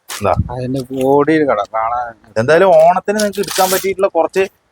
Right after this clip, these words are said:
Speaker 1: ട്രഡീഷണൽ കളക്ഷൻസ്
Speaker 2: ഈ സൈഡ്
Speaker 1: നിങ്ങൾക്ക് കാണാൻ
Speaker 2: നോക്ക്.
Speaker 1: പറ്റിയില്ലേ? ഇതാ ഇവിടെ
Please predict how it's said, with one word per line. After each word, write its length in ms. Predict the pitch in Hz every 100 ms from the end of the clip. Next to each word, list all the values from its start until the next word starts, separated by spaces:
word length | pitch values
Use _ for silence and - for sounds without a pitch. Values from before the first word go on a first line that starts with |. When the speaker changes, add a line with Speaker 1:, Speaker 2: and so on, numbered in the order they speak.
| _
Speaker 1:
ട്രഡീഷണൽ 500 | 135 156 180 190 208 208
കളക്ഷൻസ് 400 | 175 156 120 170
Speaker 2:
ഈ 20 | -
സൈഡ് 100 | 123
Speaker 1:
നിങ്ങൾക്ക് 180 | 165 160
കാണാൻ 120 | 151
Speaker 2:
നോക്ക്. 120 | 151
Speaker 1:
പറ്റിയില്ലേ? 340 | 135 113 101 107 _ _ _ - -
ഇതാ 140 | - 101
ഇവിടെ 160 | 95